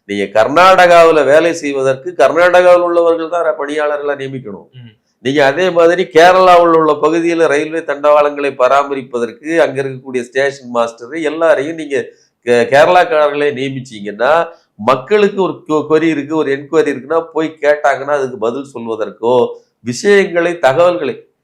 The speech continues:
Speaker 1: இங்க ஒரு மொழி பிரச்சனை. இது எதுன்னா, இது வெறுமனே, அஹ், ரயில்வே துறையோடு சம்பந்தப்பட்டதல்ல, ஒரு இந்தி திணிப்புக்கானது.
Speaker 2: ஓ.
Speaker 1: நாம அதான் சொல்றோம், இந்தியை திணிப்பது மாதிரி இந்திக்காரர்களையும் திணிக்கிறார்கள்.
Speaker 2: ம்.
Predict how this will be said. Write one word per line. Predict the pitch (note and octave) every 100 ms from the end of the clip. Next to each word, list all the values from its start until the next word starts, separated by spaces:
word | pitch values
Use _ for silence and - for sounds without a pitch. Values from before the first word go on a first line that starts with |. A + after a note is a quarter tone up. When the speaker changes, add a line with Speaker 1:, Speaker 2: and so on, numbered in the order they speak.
| -
Speaker 1:
இங்க | E3 F#3 F3+
ஒரு | D#3+ C#3
மொழி | E3 G#3+ G#3+
பிரச்சனை. | E3 D3+ B2+ A#2+ G2 A2
இது | C#3 C#3 E3
எதுன்னா, | G3+ F#3 C3 C3+ D3
இது | C3
வெறுமனே, | C#3 E3+ F#3+ E3 D3 D#3 F#3+ - _ _ -
அஹ், | B2 B2
ரயில்வே | A#2+ E3 G#3 G#3+ -
துறையோடு | - F3 G3 F#3+ F3+ D3+
சம்பந்தப்பட்டதல்ல, | C3 C#3 C3 B2 G#2+ F#2+ G#2+ G2+ G#2+ A2+
ஒரு | B2+ E3+ G3+ C#3+
இந்தி | F3 G#3 A3
திணிப்புக்கானது. | G#3+ - D#3+ F3 E3+ D#3 A#2+ G#2 F#2 F2 G2+ F2+ - -
Speaker 2:
ஓ. |
Speaker 1:
நாம | B2+ B2+ C3+
அதான் | C3+ E3 D3
சொல்றோம், | B2 G2 F#2+ - _ _
இந்தியை | A2 D#3 F3+ F#3+ F#3 -
திணிப்பது | D3 D3 C3+ A#2+
மாதிரி | A2+ A#2 D#3 F3
இந்திக்காரர்களையும் | D3+ F3 G3+ G3 F3+ F3 D#3 D#3 E3 D#3+
திணிக்கிறார்கள். | C#3 C3 B2+ G2+ F#2 F2+ G2
Speaker 2:
ம். | F2 A#2+